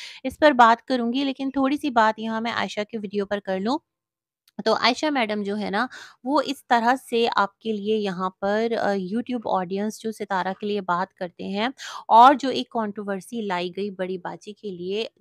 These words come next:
जो मेरे ख्याल में कहीं न कहीं हो सकता है बड़ी बाजी ने खुद स्प्रेड करवाई हो। जिस तरह आयशा ने अपनी वीडियो में पुराने दिनों की यादें दिखाई ना, बाजा और, अ, उनका जो बाजा यानी दोनों भाई साहब,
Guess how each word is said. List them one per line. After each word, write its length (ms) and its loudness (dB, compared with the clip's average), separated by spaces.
जो 160 -6
मेरे 220 -4
ख्याल 260 0
में 140 -8
कहीं 220 -10
न 80 -8
कहीं 280 -10
हो 160 -4
सकता 320 -10
है 60 -4
बड़ी 220 -6
बाजी 360 -8
ने 80 -6
खुद 340 -6
स्प्रेड 480 -6
करवाई 400 -4
हो। 120 0
जिस 180 -4
तरह 180 2
आयशा 420 -2
ने 100 -6
अपनी 340 -8
वीडियो 320 -6
में 340 -6
पुराने 640 -4
दिनों 280 -4
की 160 -10
यादें 340 -2
दिखाई 400 -10
ना, 200 -4
बाजा 500 -2
और, 480 -4
अ, 140 -16
उनका 320 -2
जो 160 -6
बाजा 320 -8
यानी 320 -10
दोनों 320 -4
भाई 360 -8
साहब, 320 2